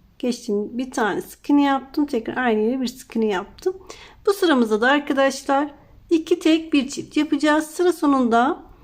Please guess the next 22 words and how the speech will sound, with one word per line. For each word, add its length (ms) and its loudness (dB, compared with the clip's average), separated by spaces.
Yirmi 220 6
dört 260 0
tane 240 2
sık 300 -6
iğnemiz 280 0
oluşmuş 420 -8
olacak. 400 -4
Sayalım. 460 2
Bir, 220 2
iki, 360 0
üç, 240 -4
dört, 340 0
beş, 280 -2
altı, 340 0
yedi, 140 -2
sekiz 360 -6
tane 220 -4
sık 280 -8
iğne 100 4
yaptım. 520 -2
Dokuz, 720 -4
on, 520 2